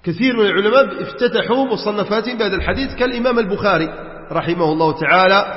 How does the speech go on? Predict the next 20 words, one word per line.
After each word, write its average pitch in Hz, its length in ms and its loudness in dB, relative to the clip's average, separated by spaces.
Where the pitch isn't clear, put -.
وغيرهم 175 1600 2
من 208 160 2
العلماء 185 760 2
ال-، - 480 -6
الذين 185 340 0
افتتحوا 196 680 0
كتبهم 175 380 2
بهذا 156 320 2
الحديث. 139 500 -4
نعم. 127 200 -6
فصدر 240 580 4
المؤلف 233 440 2
رحمه 208 240 0
الله 208 100 2
تعالى 240 380 4
مؤلفه 214 680 2
بهذا 202 280 2
الحديث 170 320 -2
للتذكير 190 640 -2
بالنية، 170 480 0